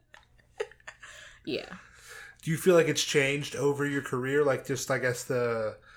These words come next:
Speaker 2: the living up to expectations. Do you feel like it's, it's been different, like, say, entering the industry versus, like, how it is now?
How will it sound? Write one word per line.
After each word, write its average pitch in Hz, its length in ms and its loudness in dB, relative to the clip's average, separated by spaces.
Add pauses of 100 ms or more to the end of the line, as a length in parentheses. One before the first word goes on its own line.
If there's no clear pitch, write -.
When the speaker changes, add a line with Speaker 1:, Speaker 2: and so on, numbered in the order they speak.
(360)
Speaker 2:
the 135 80 -4
living 131 320 -2
up 131 180 -2
to 135 100 2
expectations. 127 640 -4
Do 143 60 -4
you 175 60 -2
feel 226 140 8
like 180 100 6
it's, - 260 -2
it's - 220 -2
been 156 220 0
different, 143 380 2
like, 123 180 -2
say, 123 400 0 (340)
entering 143 400 0
the 127 140 -4
industry 123 460 -6
versus, 113 480 -4
like, 101 180 -14
how 123 200 0
it 117 60 -2
is 101 180 -6
now? 101 220 -10